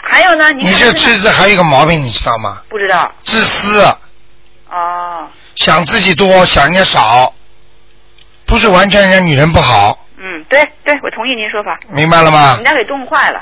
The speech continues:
Speaker 1: 我们家都，
Speaker 2: 啊。
Speaker 1: 都太宠他了嘛。
Speaker 2: 宠坏了。
Speaker 1: 嗯。
Speaker 2: 宠
Speaker 1: 然后他是，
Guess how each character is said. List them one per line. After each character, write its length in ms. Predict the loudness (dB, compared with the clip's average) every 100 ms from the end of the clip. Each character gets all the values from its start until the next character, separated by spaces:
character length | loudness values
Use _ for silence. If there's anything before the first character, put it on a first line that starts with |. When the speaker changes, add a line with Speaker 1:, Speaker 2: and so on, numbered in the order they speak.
| -14
Speaker 1:
我 80 | -8
们 100 | -2
家 220 | 2 0
都， 80 | -2
Speaker 2:
啊。 20 |
Speaker 1:
都 140 | -8 -10
太 180 | -10
宠 160 | -12 -14 -16
他 80 | -12
了 80 | -6
嘛。 80 | -6
Speaker 2:
宠 180 | -6 -8 -2
坏 260 | 2 2 2
了。 80 | -4 -16
Speaker 1:
嗯。 300 | -14 -14 -14 -18 -20 -20 -20 -20 -20 -18 -6
Speaker 2:
宠 100 | -4
Speaker 1:
然 100 | -2
后 100 | -2
他 360 | -4 0 4 4
是， 600 | 0 -4 -2 -2 -2